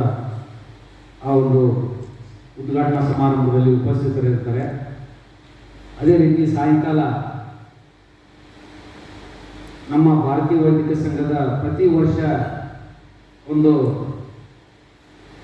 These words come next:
ಈ ಒಂದು ರಾಜ್ಯ ಸಮ್ಮೇಳನದಲ್ಲಿ ಏನ್ ನಡೆಸ್ತದಂದ್ರೆ, ನಾನಾ ಕ್ಷೇತ್ರದಲ್ಲಿ ಯಾರ್ಯಾರು ಸಾಧನೆ ಮಾಡಿರ್ತಾರೋ ಅವರಿಗೆ ಪ್ರಶಸ್ತಿನ ಕೊಡ್ತಕ್ಕಂಥ ಒಂದು ಸಿಸ್ಟಮ್ ಇದೆ.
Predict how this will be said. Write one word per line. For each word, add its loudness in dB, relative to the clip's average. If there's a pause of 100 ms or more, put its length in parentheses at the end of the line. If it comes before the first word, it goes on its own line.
(340)
ಈ 8
ಒಂದು 0 (340)
ರಾಜ್ಯ -4
ಸಮ್ಮೇಳನದಲ್ಲಿ -2 (560)
ಏನ್ 4
ನಡೆಸ್ತದಂದ್ರೆ, -2
ನಾನಾ 2
ಕ್ಷೇತ್ರದಲ್ಲಿ -2
ಯಾರ್ಯಾರು -2 (540)
ಸಾಧನೆ 2
ಮಾಡಿರ್ತಾರೋ 0
ಅವರಿಗೆ 0 (840)
ಪ್ರಶಸ್ತಿನ 2
ಕೊಡ್ತಕ್ಕಂಥ -2
ಒಂದು 0 (360)
ಸಿಸ್ಟಮ್ 0
ಇದೆ. -2